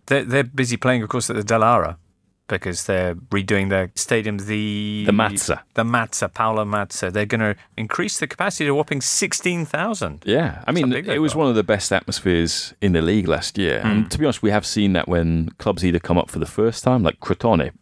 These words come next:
Speaker 2: going to the Ezio Shida was, you know, the atmosphere there was, was magnificent. And you could see, I mean, Spal, who hadn't been in the league for close to half a century, when they got back up, back-to-back promotions,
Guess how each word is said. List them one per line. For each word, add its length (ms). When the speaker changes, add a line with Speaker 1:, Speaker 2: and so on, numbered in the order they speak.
Speaker 2:
going 200
to 100
the 220
Ezio 280
Shida 360
was, 480
you 80
know, 80
the 120
atmosphere 400
there 180
was, 340
was 160
magnificent. 800
And 260
you 60
could 120
see, 460
I 40
mean, 100
Spal, 420
who 100
hadn't 180
been 160
in 80
the 100
league 240
for 320
close 300
to 100
half 260
a 40
century, 640
when 160
they 140
got 200
back 240
up, 220
back-to-back 460
promotions, 760